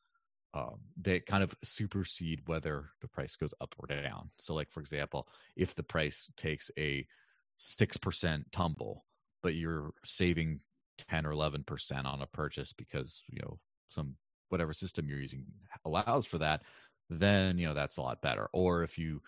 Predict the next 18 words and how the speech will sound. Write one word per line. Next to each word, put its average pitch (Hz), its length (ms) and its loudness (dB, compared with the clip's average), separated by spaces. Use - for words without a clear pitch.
oh, 98 160 6
you 98 160 8
lost, 98 400 6
like, 92 260 6
fifteen 101 460 4
percent 87 560 2
of 80 240 0
your 82 100 -2
net 80 220 0
worth 82 320 0
because 76 340 -6
the 80 220 -6
market's 85 400 -2
dipped, 78 400 0
but 92 340 8
you're 82 420 -2
having 80 460 0
some, 85 320 -2